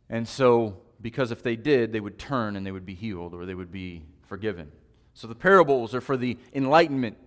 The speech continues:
the, the eye-opening insight into the kingdom of God for those who are on the inside, and they are for condemnation and judgment for those who are on the outside. And so this is where we kind of hinge on verse thirteen, which we ended with last week, but we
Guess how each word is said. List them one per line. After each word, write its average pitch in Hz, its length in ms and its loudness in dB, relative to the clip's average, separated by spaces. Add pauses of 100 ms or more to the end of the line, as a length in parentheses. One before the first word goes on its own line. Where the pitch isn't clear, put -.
(140)
the, 131 260 -2
the 135 240 -6
eye-opening 151 1000 4 (1200)
insight 156 500 2
into 135 140 0
the 123 80 -6
kingdom 139 320 0
of 117 140 -4
God 131 340 2
for 135 100 -4
those 131 240 2
who 127 120 -6
are 127 40 2
on 120 120 0
the 120 100 -2
inside, 107 500 -4
and 101 120 -8
they 104 80 -6
are 101 60 -6
for 101 140 -12
condemnation 104 880 -8 (460)
and 98 160 -10
judgment 104 440 -2
for 104 100 -12
those 104 300 -2
who 104 80 -8
are 104 60 -4
on 101 100 -4
the 101 100 -6
outside. 104 480 -2 (480)
And 107 100 -12
so 127 220 2 (600)
this 117 140 -8
is 131 80 -8
where 135 120 -2
we 131 100 -2
kind 127 240 2
of - 320 -6 (320)
hinge 151 380 0
on 127 180 -2
verse 123 240 -2
thirteen, 127 560 -2
which 107 180 -10
we 117 160 -6
ended 139 300 0
with 117 220 -2
last 143 400 2
week, 123 200 -4
but 123 140 -6
we 120 220 -4